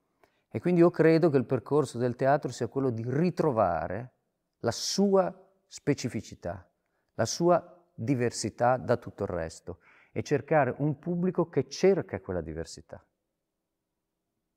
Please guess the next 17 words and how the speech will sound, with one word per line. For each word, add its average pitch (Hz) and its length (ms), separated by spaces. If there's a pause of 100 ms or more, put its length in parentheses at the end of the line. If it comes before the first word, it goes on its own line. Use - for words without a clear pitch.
(160)
che 123 140
vuole 123 480
quella 90 180
diversità, 85 680 (400)
che 120 140
vuole 139 240
stare 143 340
in 135 120
un 131 200
tempo 147 400
diverso, 117 760 (260)
in 117 140
una 127 180
narrazione 131 840
di 117 120
tipo 117 220
diverso, 104 720